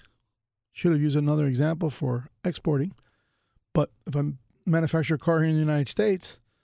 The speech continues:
and I put it on a, on a boat to Latin America, I fully expect the boat to arrive at its destination and I get paid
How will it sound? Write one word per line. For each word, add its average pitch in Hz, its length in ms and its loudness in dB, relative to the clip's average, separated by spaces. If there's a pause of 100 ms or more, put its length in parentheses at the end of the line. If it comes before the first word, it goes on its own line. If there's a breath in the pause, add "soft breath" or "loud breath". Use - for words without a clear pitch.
(280)
and 170 100 0
I 147 40 0
put 156 160 0
it 160 80 0
on 151 120 0
a, 135 180 -2 (920)
on 170 100 0
a 151 40 0
boat 180 420 -2 (1200)
to 165 100 -2
Latin 165 200 0
America, 151 520 0 (380)
I 165 40 -4
fully 180 260 0
expect 151 400 -2
the 143 80 0
boat 156 180 -2
to 160 220 -2
arrive 156 460 0
at 147 120 0
its 139 120 -4
destination 170 800 -2
and 156 140 -2
I 156 60 -2
get 147 180 -4
paid 196 380 -2